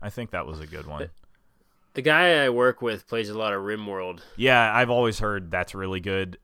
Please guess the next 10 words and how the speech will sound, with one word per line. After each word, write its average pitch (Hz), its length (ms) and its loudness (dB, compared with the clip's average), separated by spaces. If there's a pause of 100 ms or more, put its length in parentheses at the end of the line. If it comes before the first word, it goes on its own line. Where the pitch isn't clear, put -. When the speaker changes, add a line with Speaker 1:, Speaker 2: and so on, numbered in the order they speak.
(140)
Speaker 1:
RimWorld 117 720 -2
looks 104 260 -4
a 104 60 -4
little 110 520 0
too, 120 840 -2
like, 104 340 0 (580)
Factorio 151 800 0
visually 107 800 -2 (180)
stretches 101 640 -6
my 92 540 -6